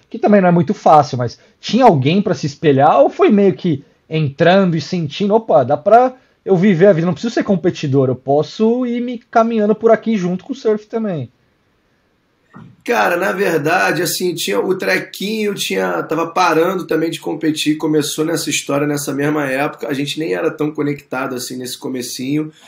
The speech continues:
Speaker 2: e na verdade eu acho que comigo veio uma geração comigo no Rio, querendo essa parada. Aí veio o Scooby, veio o Gordo,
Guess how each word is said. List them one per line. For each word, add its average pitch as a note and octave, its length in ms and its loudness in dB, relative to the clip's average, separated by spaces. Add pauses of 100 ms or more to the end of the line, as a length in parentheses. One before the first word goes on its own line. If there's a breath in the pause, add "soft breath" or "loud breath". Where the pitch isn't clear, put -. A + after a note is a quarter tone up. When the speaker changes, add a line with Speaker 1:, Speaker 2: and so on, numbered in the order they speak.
(260 loud breath)
Speaker 2:
e E3 80 0
na F3 120 2
verdade F3+ 280 0
eu F#3 60 2
acho F#3 120 -2
que F3+ 80 -10
comigo F#3+ 520 -2
veio F3 180 4
uma F3+ 160 0
geração E3+ 800 0 (640)
comigo E3+ 500 0
no F3+ 140 2
Rio, F3+ 520 -2 (280 loud breath)
querendo F#3 460 0
essa F#3+ 180 -2
parada. D#3+ 500 0
Aí D#3 140 2
veio E3 220 4
o D3 40 2
Scooby, D#3 840 0 (200 loud breath)
veio D#3+ 280 4
o C#3 40 0
Gordo, D3 800 2